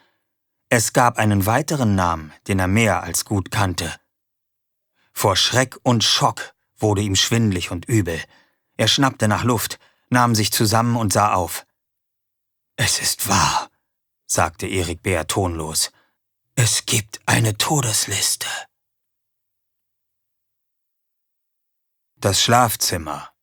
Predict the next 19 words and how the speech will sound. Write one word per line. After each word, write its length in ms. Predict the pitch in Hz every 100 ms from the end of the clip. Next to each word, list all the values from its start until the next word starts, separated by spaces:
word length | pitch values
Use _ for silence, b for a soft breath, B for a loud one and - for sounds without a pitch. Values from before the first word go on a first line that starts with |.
| b b b
ruhte 380 | 92 117 123 104
in 120 | 92
der 140 | 90 87
sanften 460 | 98 107 - 92
Morgendämmerung, 920 | 90 92 82 90 82 85 80 87 80
die 100 | 90
durch 180 | 87 87
die 120 | 92
vorgezogenen 760 | - 104 95 87 101 92 90 85
weißen 340 | 90 98 98
Gardinen 460 | 87 85 92 90 82
sickerte. 560 | 85 - 78 87 76 - _ _ _ _ b b b
In 100 | -
dem 140 | 117
riesigen 500 | 107 139 156 170 156
Doppelbett 580 | 131 101 90 80 78 -
bildeten 460 | 117 117 113 107 95
dicke 240 | 131 117
Daunenbetten 840 | 98 98 107 101 90 90 - 92